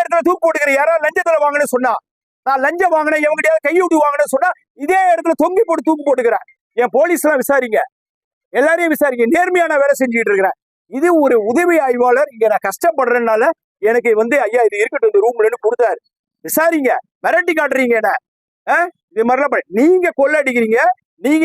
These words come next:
எல்லாம் ரகலை பண்றீங்க, நீங்க உங்களுக்கு பணம் கொடுக்கலன்றதுக்காக இவ்வளோ பிரச்சனை பண்றீங்க என்ன? ஆ? என்ன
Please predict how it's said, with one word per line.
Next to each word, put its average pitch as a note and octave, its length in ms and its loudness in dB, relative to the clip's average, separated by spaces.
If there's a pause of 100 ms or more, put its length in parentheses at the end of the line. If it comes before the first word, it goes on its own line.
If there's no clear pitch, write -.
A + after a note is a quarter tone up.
எல்லாம் D4 200 0 (120)
ரகலை E4+ 280 2
பண்றீங்க, B3 360 0 (500)
நீங்க D#4 240 2
உங்களுக்கு C4 320 0
பணம் F#4+ 260 0
கொடுக்கலன்றதுக்காக D4+ 800 0 (420)
இவ்வளோ F4 260 2 (140)
பிரச்சனை F4 280 0 (100)
பண்றீங்க C4+ 340 -2
என்ன? A3 100 -2 (640)
ஆ? A3 80 -4 (380)
என்ன C4 120 2